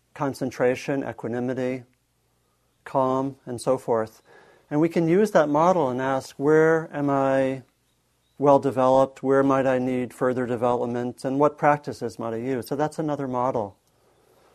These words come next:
And we can, we can also use a model like the, uh, the Eightfold Path, which talks about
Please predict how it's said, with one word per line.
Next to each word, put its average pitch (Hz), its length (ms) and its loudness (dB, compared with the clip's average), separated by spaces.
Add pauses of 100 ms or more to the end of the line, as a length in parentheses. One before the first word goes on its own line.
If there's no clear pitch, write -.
(760)
And 160 300 2
we 170 100 -2
can, 180 260 -2
we 180 100 -4
can 175 160 -2
also 170 300 4
use 160 260 2
a 160 60 0
model 143 380 6
like 139 360 2
the, 135 420 0
uh, 131 460 -2
the 139 160 0
Eightfold 135 420 -2
Path, 135 520 -2 (680)
which 139 200 -2
talks 135 380 0
about 127 580 2